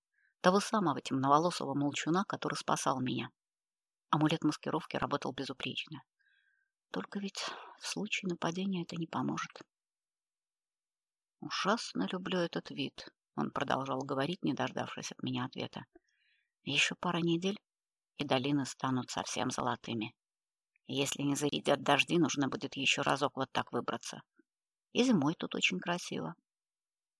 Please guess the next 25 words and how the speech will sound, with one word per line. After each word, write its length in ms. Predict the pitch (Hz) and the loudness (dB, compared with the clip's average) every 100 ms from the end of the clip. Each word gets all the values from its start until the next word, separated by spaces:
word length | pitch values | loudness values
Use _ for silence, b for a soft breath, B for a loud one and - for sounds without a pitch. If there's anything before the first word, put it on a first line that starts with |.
| _ _ _ _ _ | _ _ _ _ _
"А 260 | 165 151 151 | -2 0 0
зимой 360 | 190 196 190 | 2 2 2
фьорд 520 | 170 - 180 - - - | -2 -6 -6 -6 -8 -8
разве 320 | - 156 165 | -2 0 0
не 100 | 165 | 0
замерзает?" 560 | 170 165 170 180 233 254 _ _ _ _ _ _ _ _ _ - | 0 0 0 0 0 -2 _ _ _ _ _ _ _ _ _ -2
"Нет, 480 | 214 262 311 262 - - _ | 4 8 10 8 2 -10 _
тут 180 | 226 233 | -4 -2
же 100 | 240 | 0
теплое 320 | 247 - 226 | 0 2 0
течение. 560 | - - - 170 - - _ _ b b b b b - | 2 2 2 0 -4 -8 _ _ b b b b b -12
Другое 500 | 175 165 170 185 196 | -6 -4 2 2 4
дело, 260 | 185 202 196 | 2 2 0
что 600 | - 170 175 156 160 - | -4 -4 -2 -2 -4 -4
зимой 400 | 156 175 196 208 | 0 2 2 2
штормит 580 | - - - 285 349 | 0 2 6 6 4
очень 260 | - - - | -4 -4 -2
часто. 480 | - 143 - - - - _ | -2 -4 -8 -12 -16 -18 _
Рискованно 560 | - 160 - - 233 135 | -2 -2 4 4 6 4
вот 140 | 143 | 0
так 180 | - 123 | -2 -4
выходить 400 | 123 - - - | -4 -4 -4 2
на 100 | 135 | 4
маленьком 400 | 139 123 - - | 4 2 -2 -8
суденышке". 600 | - 170 151 - - - | -6 -4 -4 -6 -10 -14